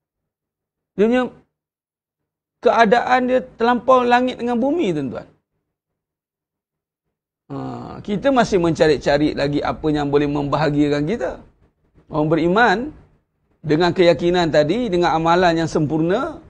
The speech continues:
maka Allah bagi dia bahagia. Dan bahagia ni telah sempurna di jiwanya, wa nafsin wa ma sawwaha. Kemudian dunia ini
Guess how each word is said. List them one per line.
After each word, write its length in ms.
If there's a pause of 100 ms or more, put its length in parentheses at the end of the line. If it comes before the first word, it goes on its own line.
(220)
maka 480
Allah 320
bagi 400
dia 380 (100)
bahagia. 600 (680)
Dan 220
bahagia 340
ni 160
telah 240
sempurna 480
di 160
jiwanya, 560
wa 160
nafsin 320
wa 160
ma 160
sawwaha. 800 (640)
Kemudian 320
dunia 400
ini 400